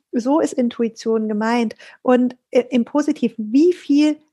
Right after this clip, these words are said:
Anklang findet das mit dir, auch mit Menschen? Ähm, ist es ja auch manchmal so, dass wir merken, dieser Mensch macht etwas mit mir.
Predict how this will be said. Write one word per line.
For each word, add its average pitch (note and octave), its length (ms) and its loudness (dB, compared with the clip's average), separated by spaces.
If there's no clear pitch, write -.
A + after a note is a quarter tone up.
Anklang B3 880 0
findet A3 460 -2
das G3 260 -8
mit G3 220 -8
dir, G3 240 -4
auch A3 180 0
mit A3 180 -4
Menschen? B3 640 -2
Ähm, B3+ 420 2
ist B3+ 160 0
es B3 100 -2
ja - 180 2
auch D#4+ 100 0
manchmal B3 300 0
so, A3+ 280 -4
dass B3 200 -2
wir A#3+ 100 2
merken, C#4 400 0
dieser A#3 240 -2
Mensch B3 540 -4
macht D4 340 -2
etwas A#3 500 -2
mit G#3 300 -6
mir. G3 360 0